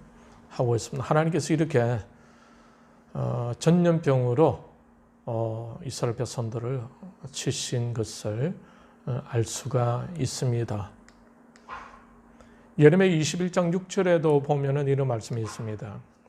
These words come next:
"내가 또 사람이나 짐승이나 이 성에 있는 것을 다 치리니 그들이 큰 전염병에 죽으리라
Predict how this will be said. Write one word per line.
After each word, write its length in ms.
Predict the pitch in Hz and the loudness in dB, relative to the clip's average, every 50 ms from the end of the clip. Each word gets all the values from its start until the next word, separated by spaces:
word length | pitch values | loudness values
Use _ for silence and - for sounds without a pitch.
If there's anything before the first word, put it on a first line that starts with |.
| _ _ | _ _
"내가 340 | 180 147 139 143 143 143 143 | 0 4 6 6 6 6 4
또 140 | 156 143 135 | 2 2 2
사람이나 540 | 135 - - 127 139 143 147 139 139 127 | 2 2 2 2 2 2 2 2 0 0
짐승이나 720 | 123 - - 131 123 - - 143 135 131 123 113 110 110 110 | -2 -2 -4 -4 -4 -2 -2 0 0 0 0 -2 -2 -4 -6
이 280 | - 135 127 131 127 | -4 -4 -4 -2 -4
성에 380 | 113 - - - 123 127 131 135 | -4 -6 -6 -4 -2 -2 0 -2
있는 420 | 143 - 139 127 131 131 131 131 | -2 -2 -2 -2 -2 -2 -2 -2
것을 320 | 127 123 113 - - 113 110 | -2 -4 -4 -4 -4 -6 -4
다 300 | - - 117 113 117 - | -2 -2 -2 -2 -2 -4
치리니 640 | - - - 139 131 131 117 104 101 107 127 175 208 - - - - - _ _ _ _ _ _ _ - _ - - - - - - _ _ | -6 -6 -2 0 0 0 0 -2 -2 -2 -4 -4 -6 -8 -16 -20 -20 -20 _ _ _ _ _ _ _ -20 _ -20 -20 -20 -20 -20 -20 _ _
그들이 500 | - - 151 147 160 160 156 127 107 - - - - _ _ _ _ _ _ | 4 4 6 8 8 6 6 4 2 -2 -10 -20 -20 _ _ _ _ _ _
큰 340 | - - 180 175 180 175 147 | -2 2 2 2 4 2 -2
전염병에 760 | - - 175 190 190 180 147 120 107 - 113 107 110 113 110 | 2 2 4 4 4 4 2 0 0 -4 -4 -4 -4 -6 -8
죽으리라 760 | 107 - - 117 117 117 120 117 127 123 123 123 123 131 | -8 -8 -6 -4 -2 -2 -2 0 0 2 2 0 0 -4